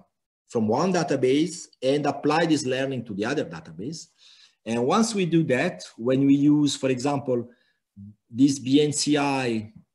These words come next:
um, database as a target and this zoo,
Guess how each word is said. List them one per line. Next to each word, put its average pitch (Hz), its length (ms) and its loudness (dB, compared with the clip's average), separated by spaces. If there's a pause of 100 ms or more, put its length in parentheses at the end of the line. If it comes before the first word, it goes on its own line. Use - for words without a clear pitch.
(140)
um, 107 960 -2
database 139 540 0
as 123 120 -2
a 131 60 -2
target 131 580 -4 (140)
and 120 180 2
this 123 120 2
zoo, 117 640 2